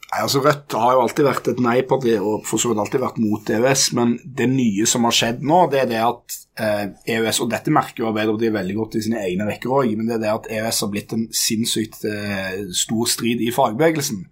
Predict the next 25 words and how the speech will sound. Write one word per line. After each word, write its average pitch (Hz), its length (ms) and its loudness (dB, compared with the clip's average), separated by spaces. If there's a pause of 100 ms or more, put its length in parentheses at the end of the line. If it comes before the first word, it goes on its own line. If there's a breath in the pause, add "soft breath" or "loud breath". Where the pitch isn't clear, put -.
(540 loud breath)
der, 110 320 2 (200)
eh, 104 140 -2 (380)
man 107 240 0
merker 120 560 0
at - 320 -14
E 107 140 -6
U 110 80 -2
S-avtalen 113 500 0
får 107 420 -4
veldig 107 300 -2
negative 110 440 -2
konsekvenser 113 680 -4 (240)
i 117 140 -6
forhold 107 260 -6
til - 160 -4
sosial 110 280 -4
dumping, 107 680 -4
med 113 120 -6
tanke 104 300 -6
på 113 220 -4
lønns-, 107 400 -4
eh, 110 400 -4
og 120 160 -4
arbeidsvilkår 104 640 -4
i, 101 140 -4